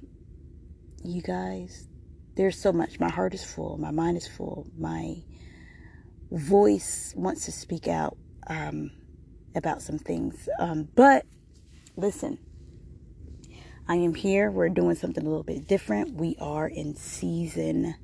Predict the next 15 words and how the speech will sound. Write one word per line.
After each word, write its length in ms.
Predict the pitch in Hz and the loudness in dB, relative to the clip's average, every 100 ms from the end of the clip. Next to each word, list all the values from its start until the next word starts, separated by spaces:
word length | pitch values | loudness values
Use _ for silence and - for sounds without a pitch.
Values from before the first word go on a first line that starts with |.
| - - - - | -20 -20 -20 -18
seven. 840 | - - - 160 151 156 - - - - - - - - - - | -18 -14 -8 -8 -8 -12 -14 -16 -20 -20 -20 -20 -20 -20 -20 -6
This 140 | 180 165 | -4 -2
is 80 | |
season 340 | - - 160 160 | -2 -2 -2 -4
seven. 260 | 165 160 | -4 -4
This 120 | 151 - | -6 -4
is 60 | |
gonna 180 | - 165 | -2 0
be 80 | 160 | -2
the 60 | |
first 300 | - 175 165 | -4 -6 -4
episode 360 | 175 - - 156 | -6 -6 -6 -6
of 80 | - | -6
season 340 | - 156 160 | -12 -6 -6
seven. 500 | - - 165 151 139 | -6 -4 -4 -4 -6